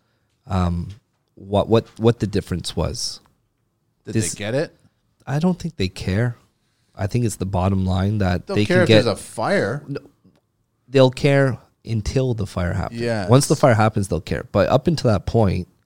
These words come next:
Speaker 1: well, I got sixty pot lights for a third of the price or whatever it is, right? And I, I said to the one guy, and it sticks out in my head,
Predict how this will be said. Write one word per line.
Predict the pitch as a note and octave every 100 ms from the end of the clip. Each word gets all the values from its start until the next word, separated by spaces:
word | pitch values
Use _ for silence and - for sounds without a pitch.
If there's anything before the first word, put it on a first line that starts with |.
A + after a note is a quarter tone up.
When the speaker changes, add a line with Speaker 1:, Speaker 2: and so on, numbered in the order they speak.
| _ _
Speaker 1:
well, | F#2+
I | F#2
got | F#2+ -
sixty | - G2+ G#2
pot | - F#2 F#2+
lights | G2+ -
for | - F#2 F#2
a | F2+
third | - G2+ F#2+
of |
the | F#2+
price | - B2 F#2 - - -
or | F#2 E2+ F#2
whatever | F#2 G2+ G2 F2+
it | F#2
is, | F#2 - -
right? | F#2+ D3+ - _ _ _ _
And | - F#2 -
I, | A2
I |
said | G#2+ D#3 D#3+
to |
the | E3
one | B2 A2+ G2+
guy, | G2 F#2+ F2 - _ _ _ _ _ -
and | G2+ F#2+ -
it | G2 -
sticks | - C3 -
out | A2+
in | G2+
my | F#2
head, | G2 G2 F2+